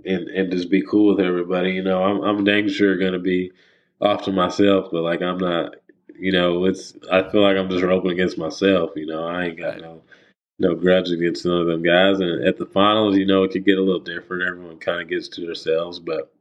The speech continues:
Speaker 1: you know, there hasn't been a finals that I haven't been to where someone like Tough or Tyson's come up to me and just,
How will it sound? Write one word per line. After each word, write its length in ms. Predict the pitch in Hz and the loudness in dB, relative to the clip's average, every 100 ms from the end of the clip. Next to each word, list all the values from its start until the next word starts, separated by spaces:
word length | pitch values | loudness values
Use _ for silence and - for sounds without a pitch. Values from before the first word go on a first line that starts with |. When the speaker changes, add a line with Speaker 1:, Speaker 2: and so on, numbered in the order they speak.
| _ | _
Speaker 1:
you 160 | 92 90 | -4 -2
know, 220 | 90 90 | 0 2
there 160 | 92 101 | 4 4
hasn't 220 | 95 90 | 2 -2
been 120 | 90 | -4
a 60 | 87 | -2
finals 460 | 98 95 92 85 85 - - - _ _ | 2 2 2 -2 -8 -14 -20 -20 _ _
that 120 | - | 2
I 40 | 92 | 4
haven't 240 | 92 82 | 2 0
been 220 | 92 95 90 | 2 2 2
to 280 | 95 95 | 2 2
where 160 | 87 80 | 0 -4
someone 440 | - 95 90 90 | -4 -4 -4 -4
like 320 | 87 82 78 - | 0 0 -2 -4
Tough 400 | - 92 98 98 | 2 4 4 0
or 100 | 76 | -6
Tyson's 600 | - 92 95 - 87 82 | 0 2 2 -2 -8 -8
come 200 | 95 87 | -6 -2
up 180 | 92 87 | -2 -4
to 100 | - | -8
me 220 | 87 90 | -6 -4
and 120 | 87 80 | -4 -6
just, 260 | 82 - | -10 -12